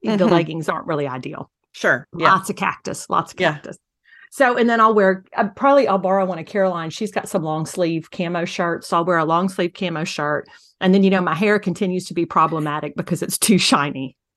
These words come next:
Speaker 2: Right.
Speaker 1: So
Speaker 2: Right. Another, another indicator of all the facets of your life, right?
Speaker 1: Yes.
Speaker 2: Mm-hmm.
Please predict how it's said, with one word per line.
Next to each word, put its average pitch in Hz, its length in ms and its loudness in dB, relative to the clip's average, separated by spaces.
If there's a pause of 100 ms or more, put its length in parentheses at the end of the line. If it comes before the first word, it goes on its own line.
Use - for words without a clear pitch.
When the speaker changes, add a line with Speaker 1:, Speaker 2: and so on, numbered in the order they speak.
(120)
Speaker 2:
Right. 381 260 4
Speaker 1:
So 208 460 2 (540)
Speaker 2:
Right. 311 320 0 (380)
Another, 370 540 4 (220)
another 311 340 4
indicator 220 540 0
of 185 100 -6
all 165 160 2
the 175 80 -6
facets 143 480 -6
of 151 140 -8
your 135 160 -4
life, - 400 -8
right? 214 320 4 (160)
Speaker 1:
Yes. 214 520 -2
Speaker 2:
Mm-hmm. 226 340 -2